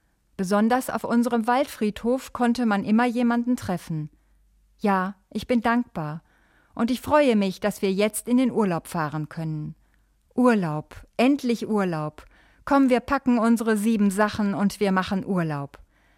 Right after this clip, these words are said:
Wenn Sie ebenfalls ein schönes Reiseziel vor Augen haben, genießen Sie die Vorfreude. Ich wünsche Ihnen eine schöne Zeit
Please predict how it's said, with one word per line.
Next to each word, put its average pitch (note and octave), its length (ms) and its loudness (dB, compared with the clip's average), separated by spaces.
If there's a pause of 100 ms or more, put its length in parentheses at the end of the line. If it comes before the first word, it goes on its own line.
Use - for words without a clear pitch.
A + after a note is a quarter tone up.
(680)
Wenn F#3 160 0
Sie F3+ 160 -2
ebenfalls A#3+ 600 0
ein A#3+ 160 0
schönes B3+ 400 0
Reiseziel B3 560 0
vor - 200 -4
Augen A#3 300 0
haben, A#3 380 0 (340)
genießen B3 480 4
Sie A#3+ 100 0
die B3 120 -2
Vorfreude. D#3 800 -4 (760)
Ich A#3+ 160 -4
wünsche C4+ 260 4
Ihnen F#3+ 320 0
eine F3+ 220 -2
schöne B3 380 0
Zeit G3+ 460 -4